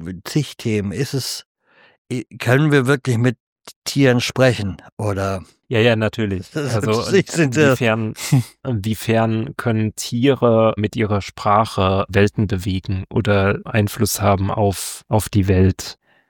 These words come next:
Speaker 1: Naja, oder
Speaker 2: Ähm.
Speaker 1: wenn der Hund reagiert auf ein Wort, versteht er mich dann oder ist es nur,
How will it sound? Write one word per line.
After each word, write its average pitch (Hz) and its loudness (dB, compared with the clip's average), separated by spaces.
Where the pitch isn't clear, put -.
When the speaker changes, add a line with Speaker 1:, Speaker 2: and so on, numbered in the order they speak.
Speaker 1:
Naja, 139 4
oder 135 4
Speaker 2:
Ähm. 117 2
Speaker 1:
wenn 127 2
der 120 2
Hund 147 4
reagiert 117 2
auf 117 0
ein 101 -4
Wort, 101 -2
versteht 156 0
er 131 4
mich 117 2
dann 101 -2
oder 110 0
ist 131 -4
es 139 -4
nur, 131 2